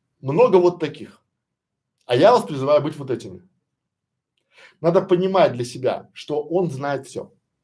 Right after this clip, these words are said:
И вот то, что вам говорят, это, это же просто слова. Пусть они подпишут вам бумагу, что в случае, то есть вы должны для себя поставить, либо вы на, э, свой канал ставите на кон, либо что-то ещё.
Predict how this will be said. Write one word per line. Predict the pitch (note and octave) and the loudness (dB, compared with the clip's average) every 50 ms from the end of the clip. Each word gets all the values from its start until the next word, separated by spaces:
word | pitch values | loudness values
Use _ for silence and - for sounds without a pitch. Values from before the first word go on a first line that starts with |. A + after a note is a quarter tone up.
| _ _ _ _ _ _ _ _ - - - _ - | _ _ _ _ _ _ _ _ -20 -20 -20 _ -4
И | D3 D#3 D#3 D#3 | 2 4 4 6
вот | D#3 D3 E3+ E3 | 6 6 4 4
то, | E3 G#3 G3 | 4 2 2
что | G3+ F#3+ F3+ | 2 4 4
вам | F#3 F3+ E3+ | 4 4 6
говорят, | D#3+ E3+ E3+ E3+ F3+ G#3+ A#3 A#3 - - _ _ _ _ _ | 6 6 6 6 6 6 4 2 0 -8 _ _ _ _ _
это, | - C#3 C3+ - E3+ D#3+ D#3 D3+ D#3+ D#3 - - - - | -10 -8 -4 0 2 2 2 0 -4 -10 -16 -16 -16 -14
это | B2+ B2+ D3+ | -12 -10 -8
же | D#3 D#3+ | -8 -8
просто | D#3+ E3 D#3 - D#3+ | -10 -10 -12 -14 -10
слова. | - D#3+ D3+ D3+ D3 C#3 B2+ A#2+ - _ - - - _ - - - - - _ _ _ _ _ _ _ - - - - - - - - | -4 -2 0 2 2 2 0 -2 -8 _ -20 -20 -20 _ -20 -20 -20 -20 -20 _ _ _ _ _ _ _ -20 -18 -16 -16 -16 -14 -10 -6
Пусть | D#3+ D#3+ D#3+ F3+ | -4 0 2 2
они | F3 F3+ F#3 F3+ - - - - | 4 4 2 0 -2 -4 -4 -2
подпишут | D#3+ D#3+ D#3 - F#3 F3+ F3 E3+ - | -2 -2 -2 -2 -4 -4 -2 -2 0
вам | E3 E3 D#3 | 0 0 0
бумагу, | D3 D#3 D#3 D#3+ D#3 D3+ B2+ A2+ | -2 -2 2 2 2 2 2 -2
что | A2+ - - B2 | -6 -6 -8 -10
в | |
случае, | - D#3 D3+ - - C#3+ B2+ | -8 -6 -6 -4 -4 -4 -2
то | A#2+ C3 | 0 0
есть | C3 - - - - - - | -2 -2 -6 -18 -20 -6 0
вы | - F#3+ | 2 4
должны | G#3 A3 F#3 - G#3 A3 | 4 4 4 2 0 -2
для | G3 E3+ F#3+ | -2 0 0
себя | F#3 - G3 F#3 G3 F#3 | 0 0 2 4 4 4
поставить, | F#3 F#3+ E3+ - - E3+ D3 C3 A#2+ A#2+ | 4 2 -2 0 2 2 2 2 0 -2
либо | D3 E3+ D#3+ E3+ | -2 -2 0 2
вы | D#3+ E3+ E3+ E3+ E3+ - - _ _ _ _ - | 4 6 6 4 4 0 -14 _ _ _ _ -16
на, | C#3+ D3+ D#3 D#3+ D#3 | -10 -8 -8 -8 -8
э, | D#3 D3 D3 C#3+ C#3+ C#3+ C#3+ C#3+ C#3 | -6 -2 0 0 0 0 -2 -6 -14
свой | - - - E3+ E3 | -12 -6 -2 -2 -2
канал | E3 E3+ E3 F3+ G#3+ A#3 A#3 - - _ _ _ _ _ _ _ | -2 -2 -2 0 0 0 -2 -4 -8 _ _ _ _ _ _ _
ставите | _ - C3+ B2+ B2 A#2 B2+ B2+ | _ 2 4 4 4 4 2 0
на | B2+ A#2+ | 0 -2
кон, | B2 A#2+ A#2+ A2+ G#2 - - - _ - - _ - | -2 -2 -2 -2 -2 -4 -12 -20 _ -20 -16 _ 0
либо | A#2+ D3+ F3+ E3 E3 | 4 4 6 6 6
что-то | C3+ - D3+ C3+ D#3 | 4 2 0 0 2
ещё. | D3+ C3 - C#3+ A2+ - | 2 2 2 0 0 0